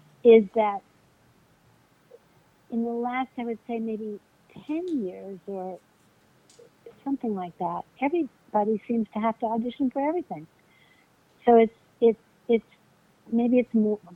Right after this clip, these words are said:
maybe it's more like fifteen years, but I, I, I, I think, you know, it's, so that was a huge change for me because most of my work of my life, I did not have to audition for. So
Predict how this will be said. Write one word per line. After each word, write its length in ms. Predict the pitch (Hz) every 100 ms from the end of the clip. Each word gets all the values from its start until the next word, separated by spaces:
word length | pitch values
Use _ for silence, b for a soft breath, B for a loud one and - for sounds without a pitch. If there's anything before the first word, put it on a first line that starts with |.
| 175
maybe 280 | 220 214 220
it's 120 | -
more 160 | 220 202
like 100 | 196 -
fifteen 260 | - 240 220
years, 120 | 190 -
but 100 | 202
I, 140 | 208 -
I, 220 | 208 208 - 202
I, 140 | 185 - - 226
I 80 | 202 _ _ _ _ _ _ -
think, 180 | 240 - - - - _ _ _ -
you 100 | 233
know, 220 | 208 202
it's, 160 | 220 - - b b b b _ _ _ _ - -
so 120 | 247
that 260 | 254 302 311
was 160 | 277 233
a 60 |
huge 720 | 208 240 240 247 247 240 226 - _ 214
change 300 | 202 202 -
for 100 | 214
me 280 | 185 160 165
because 240 | 175 202 190 - _ 226
most 460 | 208 214 240 285 -
of 120 | 277 254
my 140 | 220
work 380 | 208 220 233 - _ - - _ -
of 140 | 180
my 160 | 185 180
life, 380 | 208 311 170 - _ 196
I 60 |
did 180 | 185 185
not 180 | 185 170
have 160 | 175 170
to 80 | 175
audition 420 | 156 156 - 165
for. 180 | 156 143 - _ B B B B _ _
So 400 | 240 226 214 214